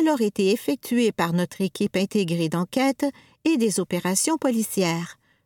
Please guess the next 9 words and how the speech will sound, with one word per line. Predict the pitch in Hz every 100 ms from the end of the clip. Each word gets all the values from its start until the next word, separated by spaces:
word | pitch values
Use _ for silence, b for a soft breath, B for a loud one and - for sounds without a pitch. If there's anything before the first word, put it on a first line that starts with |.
| _
Fin | - 302
de | 302
citation. | - 254 - 220 - 170 156 - _ _ _ _ _ _ _ _ _ _ _ _ _ -
Mais | 262 302
en |
réponse | 359 349 - 403 -
à | 202
ces | 208 185
opérations, | 190 185 170 208 233 311 330